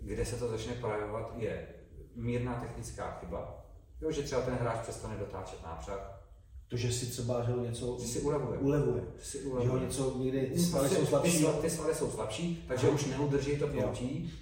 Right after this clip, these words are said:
Speaker 1: a ten hráč si třeba trošku uleví, takže ten nápřah nedotáhne, v tu chvíli tahuje mimo pozici a už se vrací o pár milimetrů jinak a to v naší, jakoby, eh, v naší branži může udělat prostě už tu ránu úplně,
Speaker 2: Úplně jinou.
Speaker 1: úplně jinou.
Speaker 2: A v té, v té, v té vzdálenosti je to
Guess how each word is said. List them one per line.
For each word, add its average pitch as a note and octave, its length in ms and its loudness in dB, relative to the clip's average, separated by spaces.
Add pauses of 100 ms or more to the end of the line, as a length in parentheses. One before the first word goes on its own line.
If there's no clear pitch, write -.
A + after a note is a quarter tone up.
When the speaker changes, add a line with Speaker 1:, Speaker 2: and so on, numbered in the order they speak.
(140)
Speaker 1:
a - 60 -4
ten C#3 160 0
hráč B2 260 0
si B2+ 80 -4
třeba B2 200 0
trošku G#2+ 380 -2
uleví, B2+ 360 2 (200)
takže B2 180 -2
ten B2 140 -2
nápřah A#2+ 340 -2
nedotáhne, B2+ 920 -2
v - 60 -14
tu D3+ 80 2
chvíli C3 280 2
tahuje A#2 320 2
mimo G2 200 0
pozici B2+ 800 0
a B2+ 80 0
už B2+ 120 0
se B2+ 120 2
vrací A#2 380 2
o - 40 -2
pár A2+ 340 0
milimetrů A2 360 -2
jinak B2 540 -4 (140)
a - 80 -6
to B2 140 0
v A#2 60 -4
naší, A2 360 -2
jakoby, A2 600 0 (280)
eh, G2+ 40 -10 (300)
v - 40 -6
naší G#2+ 280 -4
branži G#2+ 320 -2
může G#2 280 -2
udělat F#2+ 300 -2
prostě - 280 -6
už F2+ 240 -8
tu G#2 80 -4
ránu F2+ 320 -2
úplně, F2 480 -4
Speaker 2:
Úplně A#2+ 200 -2
jinou. A2+ 160 0 (120)
Speaker 1:
úplně G#2 300 -2
jinou. F2+ 260 -6
Speaker 2:
A A2+ 40 -4
v - 120 -6
té, C3+ 100 2
v - 140 -2
té, C#3 60 0
v - 160 -4
té D3 60 -2
vzdálenosti B2+ 540 2
je A#2+ 60 2
to A#2+ 140 -2